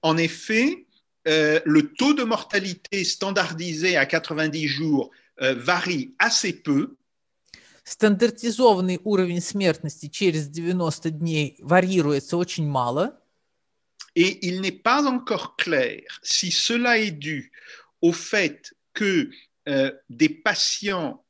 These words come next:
Speaker 1: en réanimation ont été transférés d'une région à l'autre.
Speaker 2: Пока непонятно, связано ли это с тем, что пациенты в реанимации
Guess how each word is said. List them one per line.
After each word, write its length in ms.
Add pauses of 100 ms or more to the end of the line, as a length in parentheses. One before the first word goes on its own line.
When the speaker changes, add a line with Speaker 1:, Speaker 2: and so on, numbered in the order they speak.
(140)
Speaker 1:
en 160
réanimation 720
ont 180
été 320
transférés 680
d'une 220
région 460
à 60
l'autre. 480 (520)
Speaker 2:
Пока 320
непонятно, 680
связано 360
ли 160
это 200
с 140
тем, 340
что 360
пациенты 580
в 80
реанимации 1040